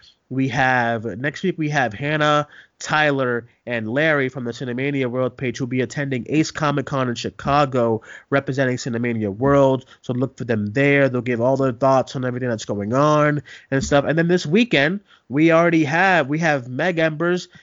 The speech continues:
and Joe Gainey at the B F I London Film Festival representing us. So there's just a lot of stuff going on. All these festivals are happening. I'm excited.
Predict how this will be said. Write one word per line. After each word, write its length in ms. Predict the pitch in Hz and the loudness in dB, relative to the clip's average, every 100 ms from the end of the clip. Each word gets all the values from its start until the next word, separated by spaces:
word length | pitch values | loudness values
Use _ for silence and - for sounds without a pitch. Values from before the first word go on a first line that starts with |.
| _ | _
and 180 | 139 135 | -4 -2
Joe 220 | 143 156 | 0 0
Gainey 560 | 135 156 160 143 135 135 _ _ _ _ _ _ _ - | 0 -2 -2 -2 -4 -6 _ _ _ _ _ _ _ -4
at 200 | 151 156 | -2 0
the 80 | 147 | 0
B 220 | 127 156 | 2 2
F 200 | 160 - | 2 0
I 240 | 165 160 131 | 0 0 0
London 400 | 139 139 135 135 | -4 -6 -6 -6
Film 240 | 160 151 | -6 -6
Festival 400 | - 127 131 123 | -6 -6 -6 -6
representing 500 | 123 123 123 143 127 | -6 -6 -4 -4 -2
us. 140 | 107 | -4
So 80 | 127 | -2
there's 160 | 147 220 | 0 0
just 140 | 226 | 2
a 40 | 208 | 2
lot 280 | 175 180 | 4 4
of 40 | 160 | 2
stuff 300 | - 156 - | 0 -2 0
going 280 | 143 131 123 | -2 -2 -2
on. 180 | 120 | 0
All 120 | 113 135 | 0 0
these 160 | 160 | 0
festivals 400 | 165 156 - 139 | 0 -2 -2 -2
are 80 | 117 | 0
happening. 540 | 135 135 143 135 127 120 - - - | 0 0 -2 -4 -4 -8 -16 -10 -4
I'm 160 | 135 | -2
excited. 640 | 135 - 131 123 120 117 | -4 -4 -2 0 0 -4